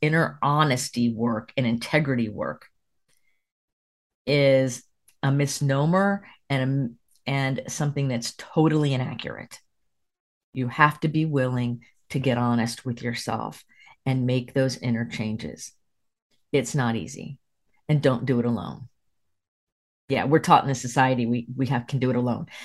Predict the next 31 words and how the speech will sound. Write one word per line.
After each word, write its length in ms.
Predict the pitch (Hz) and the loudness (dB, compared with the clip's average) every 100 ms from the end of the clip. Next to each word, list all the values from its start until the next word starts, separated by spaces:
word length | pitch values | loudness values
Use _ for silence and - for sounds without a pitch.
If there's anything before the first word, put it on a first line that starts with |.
| - | -16
especially 360 | - 285 233 180 | 4 6 6 2
if 80 | 139 | 2
you're 100 | 135 | 0
an 160 | 120 | 0
only 440 | 135 151 156 151 143 | 4 6 4 2 0
child 480 | - 131 123 127 120 | 2 4 4 4 2
or 100 | 117 | 0
the 80 | |
oldest 400 | - 131 123 117 | 0 2 0 -2
child. 400 | - 110 110 107 | -2 0 0 -2
We're 240 | 120 123 120 | -2 -2 -2
taught, 400 | - 127 120 - - - - - 123 | 2 4 4 0 -20 -20 -18 -6 0
"Well, 160 | 151 | 2
you're 160 | 185 233 | 4 4
smart. 480 | - 117 151 - - _ _ _ | 2 0 0 0 -8 _ _ _
Go 160 | 156 175 | 8 10
in 80 | 226 | 10
your 100 | 220 | 10
room, 320 | 143 151 180 | 8 4 4
figure 340 | 156 160 214 | 4 6 6
it 60 | 185 | 6
out, 300 | 110 120 - | 4 2 2
and 140 | 147 143 | 2 4
then 120 | 143 | 4
come 240 | - 156 | 4 4
out 200 | 127 127 | 4 4
healed 380 | 170 214 110 120 | 4 4 4 2
and 100 | 113 | 0
come 160 | - 139 | 2 2
out 160 | 131 | 2
done." 380 | 175 156 87 - | 4 4 2 -4